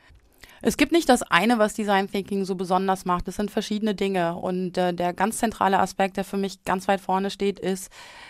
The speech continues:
dass, äh, Innovationen, Innovationsprozesse, strategische Gestaltungsprozesse anders gedacht werden.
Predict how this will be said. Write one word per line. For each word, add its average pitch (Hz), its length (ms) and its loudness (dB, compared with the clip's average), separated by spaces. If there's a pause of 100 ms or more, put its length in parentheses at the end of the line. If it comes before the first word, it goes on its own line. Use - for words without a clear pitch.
(100)
dass, 196 300 2
äh, 185 260 2
Innovationen, 214 680 2
Innovationsprozesse, 190 1300 0
strategische 190 600 -4
Gestaltungsprozesse 185 1080 0
anders 180 320 -2
gedacht 160 400 -6
werden. - 360 -12